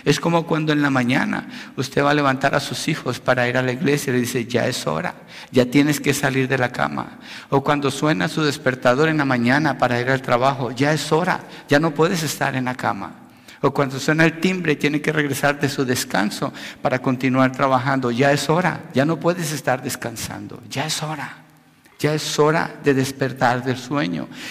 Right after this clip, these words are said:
¿Y cuál es ese sueño? En que caen muchas personas. El sueño es esas distracciones que hay aquí en la tierra, donde las personas se centran en invertir,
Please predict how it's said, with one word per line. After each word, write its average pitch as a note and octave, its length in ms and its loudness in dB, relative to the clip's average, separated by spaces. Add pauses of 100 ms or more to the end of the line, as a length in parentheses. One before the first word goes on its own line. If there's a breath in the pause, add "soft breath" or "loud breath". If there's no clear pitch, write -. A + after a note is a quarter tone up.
¿Y C3+ 100 6
cuál D#3 300 2
es E3 160 -2
ese D#3 260 0
sueño? F#3+ 500 -2 (680 loud breath)
En B2+ 180 0
que C3 160 0
caen D3+ 480 4
muchas E3+ 400 -2
personas. - 800 -2 (340 loud breath)
El C#3+ 100 6
sueño D#3 520 2
es E3+ 160 0
esas E3 360 0
distracciones D#3 1000 0
que C#3 100 0
hay B2+ 160 4
aquí C#3 300 0
en G3+ 140 -2
la G#3 100 -2
tierra, A#2 460 2 (360 loud breath)
donde C#3 240 4
las C3+ 140 2
personas D#3+ 500 -2
se - 160 -2
centran E3 720 -2
en C3+ 160 2
invertir, B2+ 800 0